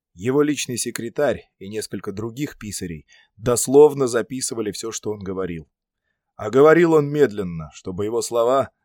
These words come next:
запечатлевались правильно. «Давно пора», продолжал он торжественно, нам, сенаторам, обратить этот процесс вспять.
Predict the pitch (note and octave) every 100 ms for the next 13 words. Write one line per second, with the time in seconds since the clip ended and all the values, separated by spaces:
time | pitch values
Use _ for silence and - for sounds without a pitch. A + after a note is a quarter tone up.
0 | _ E2+ F#2 - G#2+ A2+ G2 G#2 A2+ A2
1 | G2+ - _ - A2 A2 G2 E2+ D2 C2+
2 | _ _ _ _ _ _ _ _ _ _
3 | _ _ _ - E3+ F3+ F3+ G#3 G3+ F3+
4 | C#3 - D#3 D#3 D#3 D#3+ A#2+ - _ _
5 | _ _ _ _ _ _ - G2+ G2 F#2+
6 | F#2+ F#2 F2 F#2 E2+ F#2 - F2+ E2 D#2+
7 | - _ _ _ C3+ F#3 G3+ E3 B2 G2
8 | _ _ - - F3+ G#3 A3 G3+ F#3+ E3
9 | C3+ G2+ - _ _ _ _ - D3+ D#3
10 | F3+ F3+ G3 A3+ E3 - - F#3 F#3+ G3
11 | - - F3 - F#3+ F#3 - - _ _
12 | - - E3+ D#3 - -